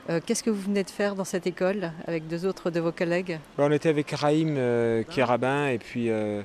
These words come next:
Speaker 2: Miftaou, qui est musulman. On était intervenir auprès de, de C M deux, d'élèves de C M deux à la demande de, de responsables de l'établissement. Et ils ont posé pas mal de questions sur nos traditions religieuses, le vivre ensemble, et cetera.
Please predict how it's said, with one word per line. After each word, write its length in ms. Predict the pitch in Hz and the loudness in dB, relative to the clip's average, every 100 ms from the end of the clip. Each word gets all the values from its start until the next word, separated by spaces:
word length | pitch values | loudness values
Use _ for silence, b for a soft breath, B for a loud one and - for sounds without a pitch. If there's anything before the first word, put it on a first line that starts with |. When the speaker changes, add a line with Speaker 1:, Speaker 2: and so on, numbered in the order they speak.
| 117 | -4
Speaker 2:
Miftaou, 440 | 139 - 135 139 | -4 2 2 2
qui 140 | - | 0
est 40 | 120 | -2
musulman. 640 | 120 117 123 151 170 180 - | -2 -2 0 2 2 2 0
On 100 | 139 | 0
était 140 | 139 | 2
intervenir 480 | 135 139 131 139 143 | 2 4 2 2 2
auprès 240 | 135 151 | 2 0
de, 220 | 131 127 | 2 2
de 120 | 123 127 | 2 2
C 160 | - | 4
M 100 | 143 | 4
deux, 100 | 135 | 4
d'élèves 220 | 131 139 | 2 2
de 80 | 135 | 2
C 140 | 131 131 | -2 -2
M 120 | 123 | 0
deux 80 | 151 | 2
à 40 | |
la 60 | 147 | 2
demande 320 | 127 131 131 | 2 0 -2
de, 500 | 123 120 117 113 113 | 0 2 2 0 -2
de 80 | 113 | -4
responsables 460 | 117 - 123 131 | -4 -4 -4 -2
de 60 | 120 | -4
l'établissement. 520 | 113 117 117 - 110 - - - - | -4 -6 -4 -6 -6 -12 -20 -20 -10
Et 180 | 180 127 | 0 2
ils 120 | 120 | 2
ont 60 | 131 | 2
posé 220 | 135 131 | 2 2
pas 100 | 135 | 4
mal 160 | 135 135 | 4 4
de 60 | |
questions 640 | - 123 - 123 127 131 127 | 2 0 0 2 2 2 0
sur 360 | - 120 110 - B B B | 0 2 0 -2 B B B
nos 80 | 123 | -6
traditions 460 | - 117 113 - 113 | -2 0 0 0 0
religieuses, 580 | 113 107 113 113 113 | 0 0 2 4 2
le 60 | 113 | 0
vivre 220 | 113 110 | -2 -2
ensemble, 340 | 110 110 123 117 | -2 -2 -2 -4
et 20 | |
cetera. 340 | - 110 98 | -6 -4 -6